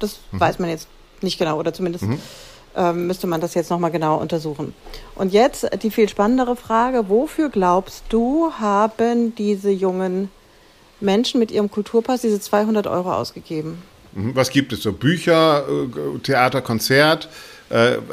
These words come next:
Speaker 2: war Netflix auch dabei oder was war da noch bei?
Speaker 1: Ähm, nee, Streaming war nicht dabei.
Speaker 2: Aber wa-, was denn noch? Also Bücher
Speaker 1: Ähm, es war
Speaker 2: wahrscheinlich?
Speaker 1: Kino dabei.
Speaker 2: Ja, Kino,
Speaker 1: Bücher,
Speaker 2: okay.
Speaker 1: Kino, äh, Theater,
Speaker 2: Ja.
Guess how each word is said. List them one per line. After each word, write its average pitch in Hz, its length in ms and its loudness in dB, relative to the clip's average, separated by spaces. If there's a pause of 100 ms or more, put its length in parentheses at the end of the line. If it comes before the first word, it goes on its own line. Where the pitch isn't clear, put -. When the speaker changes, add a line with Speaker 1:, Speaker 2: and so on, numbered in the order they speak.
Speaker 2:
war 127 220 4
Netflix 151 500 0
auch 147 180 2
dabei 160 440 2
oder 160 160 -2
was 143 160 -6
war 147 100 -2
da 139 140 -2
noch 139 160 -8
bei? 135 240 -2
Speaker 1:
Ähm, 190 1300 -4
nee, 185 280 -4 (220)
Streaming 190 300 -4
war 185 80 -8
nicht 170 180 -12
dabei. 170 220 -12 (800)
Speaker 2:
Aber 117 320 4 (320)
wa-, 127 160 -2
was 131 180 2
denn 123 140 4
noch? 117 280 2
Also 107 260 0 (140)
Bücher 180 380 4
Speaker 1:
Ähm, 202 80 0
es 196 60 -4
war 202 60 -2
Speaker 2:
wahrscheinlich? 175 380 4
Speaker 1:
Kino 269 60 2
dabei. 233 720 2
Speaker 2:
Ja, 135 160 4
Kino, 160 320 2
Speaker 1:
Bücher, - 120 2
Speaker 2:
okay. 147 220 -2
Speaker 1:
Kino, 233 720 0
äh, 202 120 -2
Theater, 220 1000 -4
Speaker 2:
Ja. 113 320 0